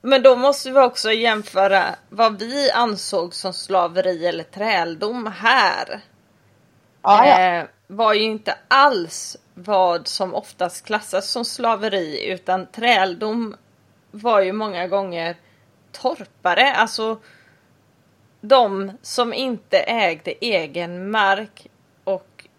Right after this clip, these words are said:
Speaker 1: inte kunde rå om sig själva, försörja sig själva och därför gick i träldom som det heter då. Sen självklart
Speaker 2: Mm.
Speaker 1: så använde man krigsfångar och liknande i, inom träldom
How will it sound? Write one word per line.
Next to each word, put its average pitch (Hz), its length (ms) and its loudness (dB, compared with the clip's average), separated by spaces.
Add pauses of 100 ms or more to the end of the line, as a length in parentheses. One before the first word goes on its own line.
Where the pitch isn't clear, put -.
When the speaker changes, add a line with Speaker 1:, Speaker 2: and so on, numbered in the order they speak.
(200)
Speaker 1:
inte 226 300 -6
kunde 175 520 -4
rå 185 240 -4
om 170 260 -2
sig 180 180 -4
själva, 170 380 -2
försörja 175 540 -6
sig - 140 -14
själva 185 500 -4
och 185 140 -8 (100)
därför 170 680 -4 (680)
gick 202 360 -12
i 175 160 -8
träldom 226 720 0
som 190 260 -8
det 185 80 2
heter 175 320 -2
då. 175 220 -4 (880)
Sen 214 280 0
självklart 226 680 2
Speaker 2:
Mm. - 80 -20
Speaker 1:
så 202 280 0
använde 175 380 -2
man 170 360 -8
krigsfångar 185 720 -4
och 170 80 -2
liknande 175 640 0
i, 170 300 -10
inom 160 380 -8
träldom 156 680 -6